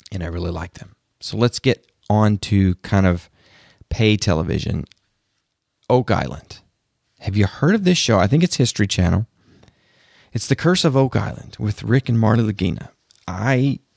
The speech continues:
this show has me so enamored and so just enthralled with treasure hunting. I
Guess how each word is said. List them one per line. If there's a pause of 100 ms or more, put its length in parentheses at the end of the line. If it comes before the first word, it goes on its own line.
(460)
this
show
has
me
so
enamored (240)
and
so (580)
just
enthralled (360)
with
treasure
hunting. (120)
I